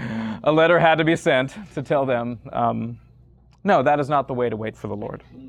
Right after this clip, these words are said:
Uh, the Corinthians were a mess. They were a mess. They were a raucous bunch who fighting about issues of sex and food and worship. And so, uh, they had three letters sent to them, two of which we have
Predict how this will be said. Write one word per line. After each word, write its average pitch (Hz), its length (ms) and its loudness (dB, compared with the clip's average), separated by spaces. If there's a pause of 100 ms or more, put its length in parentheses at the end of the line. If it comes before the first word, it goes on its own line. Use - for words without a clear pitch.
(960)
Uh, 123 140 2
the 135 100 0
Corinthians 185 800 0
were 147 380 2
a 131 160 -2
mess. 123 580 -6 (540)
They 143 160 -2
were 135 160 0
a 123 40 -2
mess. - 480 -12 (720)
They 143 100 0
were 147 100 4
a 139 60 2
raucous 135 440 0
bunch 123 380 -2
who 107 240 -6 (800)
fighting 160 480 2
about 135 280 2
issues 131 380 -2
of 120 100 -8
sex - 640 -2
and 110 140 -10
food 139 720 0
and 110 220 -4
worship. 131 640 -2 (1400)
And 113 180 -12
so, 123 220 -6
uh, 113 300 -8
they 131 140 -4
had 135 200 -2
three 185 240 0
letters 135 260 0
sent 127 200 -4
to 127 60 -10
them, 123 200 -4
two 131 220 -8
of 107 100 -12
which - 160 -16
we - 100 -20
have - 220 -20